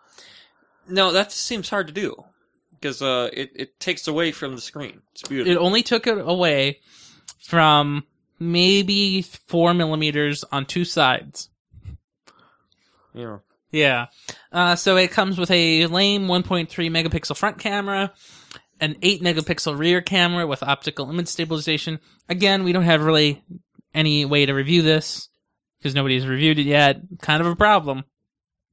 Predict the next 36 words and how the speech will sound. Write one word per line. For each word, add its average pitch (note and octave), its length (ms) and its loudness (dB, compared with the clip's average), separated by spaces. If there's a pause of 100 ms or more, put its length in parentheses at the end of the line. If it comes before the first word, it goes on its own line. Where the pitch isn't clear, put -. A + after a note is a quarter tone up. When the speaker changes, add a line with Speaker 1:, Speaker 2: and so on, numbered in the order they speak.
(340)
Speaker 1:
Next E3+ 300 -2
week D3+ 100 -12
will C3+ 80 -20
be G#2+ 100 -14
different. - 220 -18 (280)
Speaker 2:
Uh, D3 540 4
you E3 140 2
know, D#3 80 6
you, D#3 200 0
you E3+ 140 -6
told G3 180 2
me G3 60 0
about E3 200 0
the D3+ 60 -6
size, E3+ 540 0 (240)
but G3+ 100 -8
let's C4 140 2
talk B3 220 0
about F3+ 160 2
the D3 80 -6
depth. C#3 520 -2
Like, D#3+ 240 0
so F3 240 4
the D#3+ 140 0
width A3 340 2
is E3+ 140 -2
important, C#3+ 480 -2 (460)
but F3 120 0
let's G3+ 220 0
talk B3 220 2
about F#3 180 2
the D#3+ 60 -2
depth. C#3 440 0 (1000)
The F3 80 -2
depth A3+ 340 2
is G3+ 180 -8